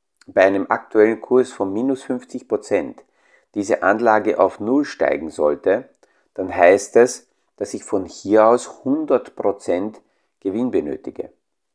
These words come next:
Wenn eine Anlage hundert Prozent Gewinnaussicht hat und solange ich drinnen bin,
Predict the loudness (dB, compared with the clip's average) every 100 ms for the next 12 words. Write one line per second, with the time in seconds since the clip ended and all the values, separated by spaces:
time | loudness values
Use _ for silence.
0 | _ _ _ _ _ -18 2 2 2 -4
1 | _ _ _ _ -2 0 2 0 2 0
2 | 2 0 0 2 2 2 -2 -20 _ _
3 | _ _ _ 2 4 4 2 0 0 0
4 | 0 0 -4 -4 -6 -4 0 0 0 -8
5 | -10 -10 -12 -12 -12 _ -20 _ _ _
6 | _ _ _ _ 0 0 -2 _ _ _
7 | _ _ _ _ _ _ _ -2 2 4
8 | 4 2 0 2 4 4 2 2 0 0
9 | -2